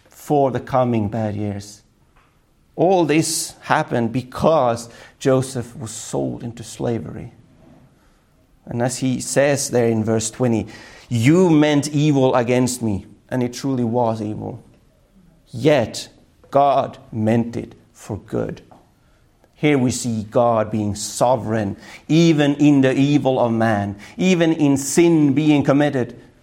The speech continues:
God overrules. God ordains. God puts everything in order to save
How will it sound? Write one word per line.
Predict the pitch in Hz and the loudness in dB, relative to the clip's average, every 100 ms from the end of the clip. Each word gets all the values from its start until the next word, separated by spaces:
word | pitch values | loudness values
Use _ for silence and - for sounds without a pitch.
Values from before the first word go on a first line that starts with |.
| _ _ _ _ _ _ _ _ _ _ _ _ _ _ _ _ _ _ _ _ - | _ _ _ _ _ _ _ _ _ _ _ _ _ _ _ _ _ _ _ _ -4
God | 127 117 104 104 - | 0 0 0 -4 -6
overrules. | 131 127 117 107 95 110 107 104 101 - - _ _ _ _ _ _ _ _ _ | 0 0 2 0 0 0 0 -2 -10 -16 -18 _ _ _ _ _ _ _ _ _
God | 139 123 113 101 98 - _ | 0 2 2 0 -4 -14 _
ordains. | 113 104 101 117 113 98 92 90 - - _ _ _ _ _ _ _ _ _ _ | -6 -6 -2 0 0 -2 -6 -10 -16 -20 _ _ _ _ _ _ _ _ _ _
God | - 127 120 110 101 - - _ _ _ _ | 0 2 2 0 -4 -10 -20 _ _ _ _
puts | - 190 190 - | -2 0 0 0
everything | 151 143 127 - 139 127 | 0 0 -2 2 2 4
in | 120 | 4
order | 123 123 123 117 101 - - _ _ _ _ _ | 4 2 2 0 -2 -6 -18 _ _ _ _ _
to | - | -18
save | - - 123 120 110 - - | -14 -6 -2 -2 -4 -8 -14